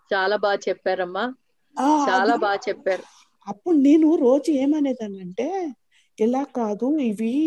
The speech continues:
Speaker 2: ఇప్పుడు నువ్వు కాసే కాయలు నేను, మనం తింటాం కాదు, ఎంతో మంది తింటారు. ఆ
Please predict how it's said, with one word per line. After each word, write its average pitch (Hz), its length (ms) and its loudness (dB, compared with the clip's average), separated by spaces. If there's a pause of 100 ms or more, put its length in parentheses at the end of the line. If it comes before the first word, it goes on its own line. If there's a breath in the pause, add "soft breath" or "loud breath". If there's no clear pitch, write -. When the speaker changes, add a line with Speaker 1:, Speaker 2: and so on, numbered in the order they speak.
(180)
Speaker 2:
ఇప్పుడు 240 240 -2
నువ్వు 226 340 2
కాసే 208 400 -2
కాయలు 220 880 -2 (300)
నేను, 254 280 4 (260)
మనం 220 200 -2
తింటాం 247 440 -2
కాదు, 202 320 -2
ఎంతో 220 480 -2
మంది 277 260 0
తింటారు. 214 600 -4
ఆ 339 40 0